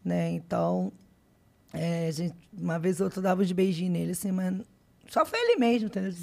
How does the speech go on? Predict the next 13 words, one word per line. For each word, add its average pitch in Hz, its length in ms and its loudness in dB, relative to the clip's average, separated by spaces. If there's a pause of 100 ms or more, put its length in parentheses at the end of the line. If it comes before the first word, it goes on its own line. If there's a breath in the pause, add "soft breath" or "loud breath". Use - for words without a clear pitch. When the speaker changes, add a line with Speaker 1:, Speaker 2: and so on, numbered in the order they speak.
Speaker 1:
Diney 214 200 6
hoje 226 180 6
é 269 60 2
um 254 40 0
parceiro, 190 520 2
tanto - 240 -6
que 247 60 0
ele 220 200 2
foi 208 120 2
pra 202 180 4
ilha 190 180 2
também 170 360 -4
lá 170 180 -6